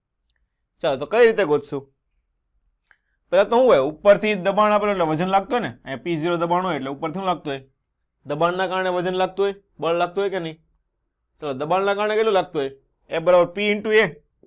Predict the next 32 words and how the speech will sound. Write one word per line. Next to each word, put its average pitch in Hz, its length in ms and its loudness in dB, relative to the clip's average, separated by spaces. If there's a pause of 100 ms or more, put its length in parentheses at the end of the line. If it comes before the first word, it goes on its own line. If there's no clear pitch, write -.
(160)
કેટલું 180 240 -4
લાગે? 143 180 0 (1600)
P 196 200 -6
into 180 220 0 (520)
A. 190 120 2 (1040)
ચાલો, 226 140 -2
તો 220 80 2 (180)
ક્યાં 247 240 -2
ગોતવું 220 220 4
પડે 180 100 4
આપણે? 127 260 -2
વચ્ચે 165 320 -4
ગોતવું 233 260 -2
પડે 262 160 2
કે 240 60 -2
ન 214 160 -2
ગોતવું 175 200 -4
પડે? 160 120 -6 (580)
ક્યાં 202 180 -4
લેવું 202 140 -2
પડે 190 180 -4
દબાણ? 165 240 -6 (640)
વચ્ચે 139 360 -6
લેવું 190 180 -2
પડશે. 190 240 -4 (880)
ચાલો, 185 140 -8
તો 165 140 -4
વચ્ચે 220 280 -4
કેટલું 226 240 -2
થાય? 135 180 -4 (640)
પહેલા 170 260 0
ઉપર 180 180 0